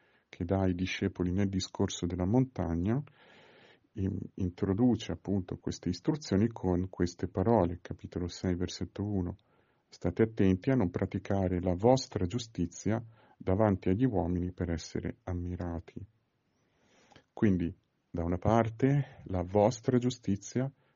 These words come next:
deve superare quella degli scribi e dei farisei,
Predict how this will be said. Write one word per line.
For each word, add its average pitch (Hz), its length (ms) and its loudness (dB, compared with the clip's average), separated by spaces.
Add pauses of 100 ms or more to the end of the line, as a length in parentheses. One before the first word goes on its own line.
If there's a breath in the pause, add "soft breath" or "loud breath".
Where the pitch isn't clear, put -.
deve 92 220 -2
superare 90 560 -4
quella 92 220 0
degli 87 200 -2
scribi 87 360 -6
e - 20 -4
dei 90 100 -2
farisei, 90 640 -4